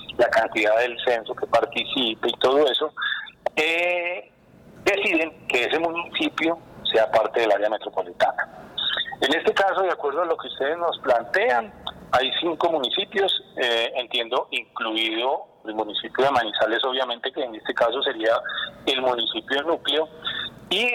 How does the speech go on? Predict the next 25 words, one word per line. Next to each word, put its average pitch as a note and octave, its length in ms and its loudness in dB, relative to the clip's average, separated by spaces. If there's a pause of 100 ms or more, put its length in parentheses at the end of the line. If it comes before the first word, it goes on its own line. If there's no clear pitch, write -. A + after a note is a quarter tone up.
(120)
otros F3+ 360 2
municipios F#3 560 -2
que C3 120 -4
hicieron B2+ 360 0
la D3 160 2
consulta B2 640 -2 (240)
para, A#2+ 200 6 (400)
a, A2+ 440 4
eh, A#2 260 -4
conformar D3 760 0
un A#2+ 140 -2
área B2 180 2
metropolitana. - 1000 -2 (440)
De D#3 260 4
hecho, G#3 440 2 (200)
hay F#3 340 4 (480)
unos B3+ 360 4 (560)
donde B2 240 4
se A#2+ 80 4
ganó A#2 180 4
la E3 120 4
consulta E3 440 0
y C#3+ 80 2
hay D#3 160 2
uno F#3+ 380 0